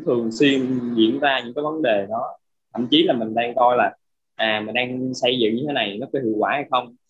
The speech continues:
Tại vì đôi khi nó cũng mới, mà cái mới là cái thứ mà mình phải dọn đường mình đi. Đôi khi mình, mình, mình đi hoài cũng không biết khi nào tới. Do đó, thường thì có những lúc mình cũng suy nghĩ lại, nhưng mà mình cũng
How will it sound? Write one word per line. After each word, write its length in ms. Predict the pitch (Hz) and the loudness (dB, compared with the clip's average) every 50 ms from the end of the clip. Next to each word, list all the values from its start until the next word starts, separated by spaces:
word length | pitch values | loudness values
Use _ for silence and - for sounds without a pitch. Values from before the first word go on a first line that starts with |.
| _ _ _ _ - | _ _ _ _ -2
Tại 100 | 117 120 | 0 2
vì 280 | 123 120 113 110 107 | 2 2 2 2 2
đôi 160 | 107 127 131 127 - | 2 2 0 0 0
khi 80 | 151 139 | -2 -2
nó 100 | 151 156 | -2 -2
cũng 160 | 127 131 147 156 | -4 -4 -2 0
mới, 320 | 160 165 185 214 - - - - | 0 0 0 -2 -6 -12 -14 -16
mà 100 | 127 135 131 | -18 -10 -6
cái 100 | - 160 | -6 -6
mới 260 | 165 165 170 185 214 | -4 -2 -2 -2 -2
là 80 | 196 156 117 | -2 -4 -6
cái 100 | 143 - | -8 -6
thứ 160 | - 170 202 226 185 | -4 -4 -4 -4 -4
mà 220 | 131 113 110 107 - _ _ _ _ | -6 -6 -6 -8 -12 _ _ _ _
mình 180 | - 117 113 113 | -14 -12 -8 -4
phải 360 | 117 113 123 135 151 170 180 - _ _ _ _ _ _ _ _ _ _ _ | -4 -4 -4 -6 -10 -14 -16 -20 _ _ _ _ _ _ _ _ _ _ _
dọn 320 | - 120 98 98 113 131 | -2 0 0 0 0 0
đường 200 | 127 123 117 113 | 0 2 2 2
mình 120 | 113 120 123 | 0 2 4
đi. 240 | 139 143 139 131 131 - _ _ _ _ _ - | 4 4 4 2 -2 -8 _ _ _ _ _ -6
Đôi 100 | 139 135 | -2 2
khi 100 | 147 139 | 2 2
mình, 140 | 135 131 127 | 2 2 2
mình, 440 | 123 123 123 131 135 131 127 127 | 0 0 0 -2 -2 -2 -2 -2
mình 100 | 127 127 | 0 2
đi 160 | 127 135 135 127 | 2 2 4 4
hoài 200 | 131 113 113 113 | 4 4 2 0
cũng 80 | 123 135 | -6 -10
không 120 | - 147 160 | -12 -8 -8
biết 140 | 180 196 - _ _ _ _ - | -8 -8 -8 _ _ _ _ -10
khi 60 | 151 | -10
nào 160 | 127 113 104 - | -8 -8 -10 -10
tới. 160 | 123 131 143 - - _ _ _ _ _ _ _ _ _ _ _ _ _ _ - | -10 -10 -10 -10 -12 _ _ _ _ _ _ _ _ _ _ _ _ _ _ 0
Do 80 | 139 139 | 4 4
đó, 420 | 147 165 180 208 220 214 - - _ _ _ _ _ _ _ | 4 4 2 0 -2 -6 -8 -12 _ _ _ _ _ _ _
thường 360 | 143 131 123 117 117 117 117 123 | 2 2 4 4 2 0 -2 -2
thì 440 | 113 107 107 104 104 104 104 104 104 - | -2 0 0 0 0 -2 -2 -4 -4 -2
có 80 | 156 175 | -2 0
những 260 | 175 147 156 160 165 | 0 0 -2 -2 -2
lúc 120 | 175 202 226 | -2 -2 -2
mình 120 | - - - - | -6 -10 -10 -12
cũng 100 | 127 - | -8 -4
suy 120 | - 147 | -4 -2
nghĩ 140 | 135 117 113 | 0 -2 -2
lại, 320 | 131 127 101 95 95 - - _ _ _ _ _ _ _ _ _ _ _ _ - - | -2 -4 -8 -10 -10 -12 -14 _ _ _ _ _ _ _ _ _ _ _ _ -10 -6
nhưng 120 | 135 135 131 | -4 -2 -2
mà 100 | 123 113 | -2 -2
mình 280 | 110 107 107 107 104 - | -4 -4 -6 -10 -12 -12
cũng 360 | - - 104 117 131 147 330 | -12 -10 -10 -10 -12 -12 -16